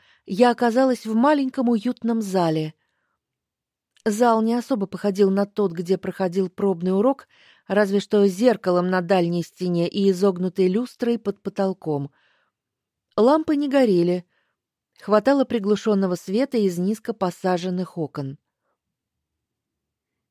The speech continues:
У зеркала молодая брюнетка в черных леггинсах и топике пыталась изящно повиснуть на парне,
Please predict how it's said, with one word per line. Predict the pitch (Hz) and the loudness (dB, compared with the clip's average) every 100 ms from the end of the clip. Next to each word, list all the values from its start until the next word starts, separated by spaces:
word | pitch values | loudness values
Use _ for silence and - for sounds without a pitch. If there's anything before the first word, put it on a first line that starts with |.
| _ _ _ - | _ _ _ -4
У | 226 | 0
зеркала | 208 269 381 - 349 | 2 2 0 0 0
молодая | 302 247 233 262 240 | 2 2 4 4 4
брюнетка | 214 226 226 254 - | 4 2 2 0 -2
в | 220 | -6
черных | - 226 202 202 - | 0 2 2 0 -2
леггинсах | 202 202 180 170 - 185 - - | 0 0 0 -4 -4 -8 -10 -10
и | 190 | -10
топике | - - 339 320 - 285 - _ _ _ _ _ - | -6 -6 -4 -4 -4 -6 -6 _ _ _ _ _ -6
пыталась | 233 302 370 359 - | -2 0 0 0 -6
изящно | 277 233 254 240 - 220 | -6 0 0 0 -4 -4
повиснуть | 208 196 196 190 - 175 | 0 0 0 -4 -4 -6
на | 180 170 | -4 -6
парне, | - 311 320 311 | -2 -2 -2 -6